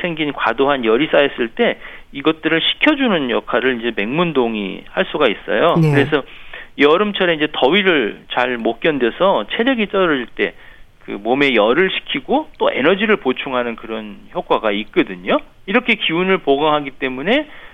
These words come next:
Speaker 1: 아, 과도하게 기운이 떨어졌을 때 도움이 되고, 또 큰 병으로 아팠다가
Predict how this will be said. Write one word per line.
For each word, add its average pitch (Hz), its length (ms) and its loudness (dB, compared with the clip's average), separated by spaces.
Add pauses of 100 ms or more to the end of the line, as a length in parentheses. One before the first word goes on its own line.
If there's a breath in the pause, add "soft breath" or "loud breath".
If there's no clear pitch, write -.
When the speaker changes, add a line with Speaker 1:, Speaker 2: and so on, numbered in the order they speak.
Speaker 1:
아, 127 440 -2
과도하게 147 600 0
기운이 131 460 -4
떨어졌을 170 540 0
때 104 400 -2
도움이 139 320 0
되고, 151 480 -2
또 147 180 2 (300 loud breath)
큰 302 260 2
병으로 180 420 4
아팠다가 123 800 0